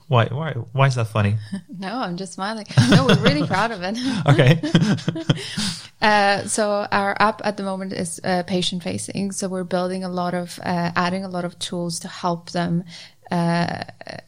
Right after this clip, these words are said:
Speaker 2: really make the most of the major functionalities that we have, which is, uh,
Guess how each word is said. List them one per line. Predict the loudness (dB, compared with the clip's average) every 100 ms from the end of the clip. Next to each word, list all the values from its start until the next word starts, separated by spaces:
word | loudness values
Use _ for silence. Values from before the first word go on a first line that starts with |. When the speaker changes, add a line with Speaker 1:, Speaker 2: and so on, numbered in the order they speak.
| _ -10
Speaker 2:
really | -6 -4 -4 -2 -2
make | -2 -4 -4
the | -2
most | -2 -2 -4
of | -6 -4
the | -2
major | 0 0 2 0 -2
functionalities | -4 -4 -4 -2 -2 -4 -6
that | -6
we | -6
have, | -6 -6 -6
which | -6 -6 -4
is, | -2 -2 -4 -10 -18 -20 -12 -4
uh, | 0 0 0